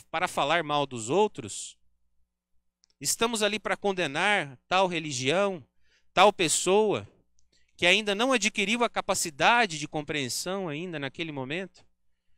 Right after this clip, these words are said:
Então é muito importante que nós, espíritas, façamos esse olhar. Todos vocês que estão assistindo,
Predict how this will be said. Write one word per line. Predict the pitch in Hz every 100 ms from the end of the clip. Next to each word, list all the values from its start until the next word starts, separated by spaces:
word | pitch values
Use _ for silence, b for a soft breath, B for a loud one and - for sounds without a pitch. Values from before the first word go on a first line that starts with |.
| _ _ _
Então | 151 226 233
é |
muito | 220 269 262
importante | 240 190 - 226 226
que | -
nós, | 233 233 269 190
espíritas, | 143 - - 226 247 165 92 - - - _ _ _ _ _ _ _ -
façamos | 240 247 - 269 311 233 156
esse | 143 -
olhar. | 120 107 92 78 78 _ _ _ _ _ _ _ _ _ _ _ _
Todos | 233 277 196 151
vocês | 143 147 - 202 214
que | -
estão | 156 - 175
assistindo, | - 135 - 196 220 135